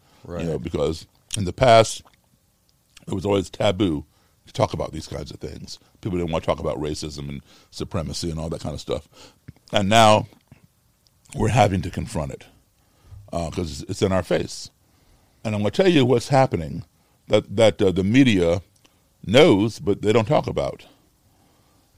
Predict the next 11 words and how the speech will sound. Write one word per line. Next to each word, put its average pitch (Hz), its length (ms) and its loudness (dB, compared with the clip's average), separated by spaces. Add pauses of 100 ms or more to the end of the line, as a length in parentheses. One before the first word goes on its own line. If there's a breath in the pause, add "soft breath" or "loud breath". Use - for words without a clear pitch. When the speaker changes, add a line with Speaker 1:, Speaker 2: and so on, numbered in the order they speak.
Speaker 2:
Um, 104 480 2 (2500 loud breath)
this 147 220 2
country 104 600 2 (520)
was 85 200 -8
built 107 440 2
on 101 160 -4
a 90 60 -2
two-tier 104 480 -2
society, - 680 -6 (680)
white 120 260 4
supremacy 143 760 -2